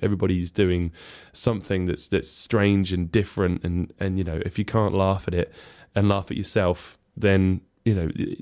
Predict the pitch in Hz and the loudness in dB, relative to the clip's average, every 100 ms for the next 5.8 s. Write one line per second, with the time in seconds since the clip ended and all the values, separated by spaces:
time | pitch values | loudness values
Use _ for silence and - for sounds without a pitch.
0 | - 110 - 101 92 95 - - 107 95 | -4 -2 0 -2 0 -2 -2 -2 0 0
1 | 85 80 - - - 113 101 - _ - | -2 -8 -10 -18 -6 -2 -2 -6 _ -2
2 | 113 107 104 107 110 110 90 90 85 - | 0 0 0 4 4 4 2 0 0 -4
3 | - 95 98 92 - 95 92 92 95 90 | -6 -4 -2 -4 -4 -4 -4 -4 0 0
4 | 85 104 110 107 104 107 92 - - - | 0 2 4 4 2 2 2 0 -4 0
5 | 101 98 92 92 85 85 90 85 | 2 2 2 2 2 2 0 -2